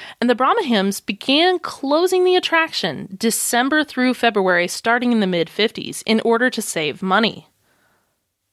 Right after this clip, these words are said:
Again, water was the big issue. They were exhausted with trucking that water, and reportedly they drilled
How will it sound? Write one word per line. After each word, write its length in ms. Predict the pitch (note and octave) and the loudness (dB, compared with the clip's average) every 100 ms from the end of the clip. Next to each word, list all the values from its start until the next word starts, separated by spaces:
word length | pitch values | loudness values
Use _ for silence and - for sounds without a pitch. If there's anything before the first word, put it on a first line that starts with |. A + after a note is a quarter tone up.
| _ | _
Again, 480 | G#3 A3+ A3 F#3+ E3+ - | -6 2 2 2 -2 -8
water 540 | G3 F#3+ F#3+ G#3 G#3 | -4 0 2 4 2
was 300 | G3+ F#3+ F#3+ | 2 0 0
the 160 | F#3+ F#3 - - | 0 -4 -4 -2
big 260 | F#3+ F#3+ - | 0 0 -2
issue. 420 | F#3 - - - - - - - - | -2 -2 -4 -8 -12 -20 -20 -20 -2
They 160 | C#4 | 0
were 120 | D4 | 2
exhausted 580 | C4 G#3 B3+ D4 - F#3+ | 0 0 2 2 0 -4
with 180 | F#3 F3+ | -4 -6
trucking 400 | - A#3 - G3+ | -2 0 0 0
that 200 | F#3 - | 0 0
water, 400 | G3+ G3 A#2+ - - - - | 0 0 -2 -10 -20 -20 -6
and 220 | A#3 A3+ | -2 0
reportedly 800 | B3 B3+ - G#4 A#4 A#3 A3+ G3+ - | 0 -4 -2 0 2 0 -2 -2 -2
they 180 | G3+ G#3+ | -2 -2
drilled 460 | F#3 A3 B3 C4 | -2 0 0 0